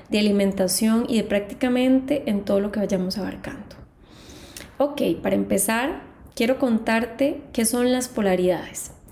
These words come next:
Las polaridades son en sí contraposiciones que conforman un todo. En este caso específico, es la unión siempre perfecta que existe entre el sistema energético femenino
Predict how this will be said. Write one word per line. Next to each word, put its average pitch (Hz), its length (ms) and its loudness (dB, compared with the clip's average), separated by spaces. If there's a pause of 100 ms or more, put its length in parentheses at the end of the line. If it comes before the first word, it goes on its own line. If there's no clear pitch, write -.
(340)
Las 208 160 0
polaridades 208 640 2
son 262 260 2
en 269 120 6
sí 262 360 4
contraposiciones 226 1200 0 (800)
que 240 140 0
conforman 220 520 2
un 240 240 2
todo. 180 240 0 (240)
En 202 100 2
este 208 240 0
caso 254 240 -2
específico, 269 880 -2 (100)
es 208 120 2
la 208 100 2
unión 226 460 2
siempre 240 460 0
perfecta 269 600 -2
que 269 100 -12
existe 240 640 0
entre 220 380 0
el 214 80 -2
sistema 190 360 -2
energético 202 480 0
femenino 269 540 4